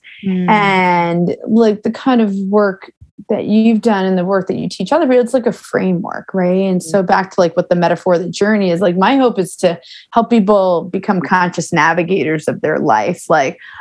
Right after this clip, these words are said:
Speaker 2: I'm not the
Speaker 1: Mm.
Speaker 2: healer. They're their own self-healer.
Speaker 1: Mm-hmm.
Speaker 2: But when you understand to just start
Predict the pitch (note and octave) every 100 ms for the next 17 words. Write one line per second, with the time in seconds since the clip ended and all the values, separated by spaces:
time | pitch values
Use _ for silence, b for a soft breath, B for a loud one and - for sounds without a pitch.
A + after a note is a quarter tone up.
0 | B G#3 C#4+ F3+ F3 F3+ E3 E3 - -
1 | - F3 G3 G#3 F3 C3 D#3 C#3+ - -
2 | G#3 G3 G#3 F#3 F3+ F#3 E3+ F#3+ F3+ F3+
3 | B B B A#3 C#4+ F#4+ F4+ C4 - -
4 | A#3 A#3 A3 E3+ B3 A#3+ - A3 G3